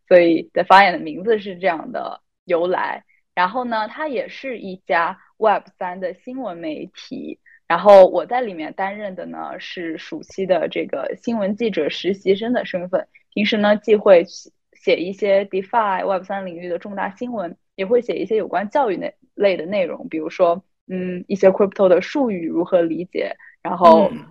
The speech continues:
Speaker 1: 呃，什么是 Ethereum，什么是，对，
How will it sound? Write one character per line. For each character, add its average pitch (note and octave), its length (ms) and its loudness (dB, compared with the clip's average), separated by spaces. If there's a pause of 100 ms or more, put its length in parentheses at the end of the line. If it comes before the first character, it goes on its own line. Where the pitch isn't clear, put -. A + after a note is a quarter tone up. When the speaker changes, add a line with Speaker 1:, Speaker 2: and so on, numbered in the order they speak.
Speaker 1:
呃， E3 300 -4
什 - 120 -14
么 F3+ 120 -14
是 A#3+ 80 -10
Ethereum， G3 800 -6
什 E3+ 160 -16
么 F3 100 -10
是， E3+ 340 -10 (120)
对， E3+ 260 -4